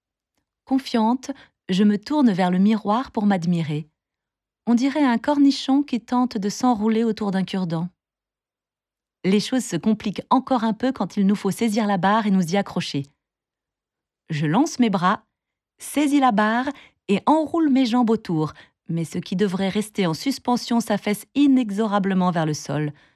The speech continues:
Foutue gravité. Se lancer, saisir, s'enrouler, s'affaisser. Le tout dans un bruit de succion métallique tout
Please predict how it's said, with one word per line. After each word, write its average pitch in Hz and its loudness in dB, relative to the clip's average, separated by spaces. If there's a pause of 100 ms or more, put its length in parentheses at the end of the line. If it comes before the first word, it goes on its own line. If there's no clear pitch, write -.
(300)
Foutue - -6
gravité. 151 -4 (840)
Se - -4
lancer, 277 0 (220)
saisir, 269 2 (240)
s'enrouler, 262 0 (480)
s'affaisser. - -8 (680)
Le 247 2
tout 302 -4
dans 220 0
un 214 2
bruit 214 2
de 175 0
succion 226 -2
métallique 247 0 (160)
tout 311 -4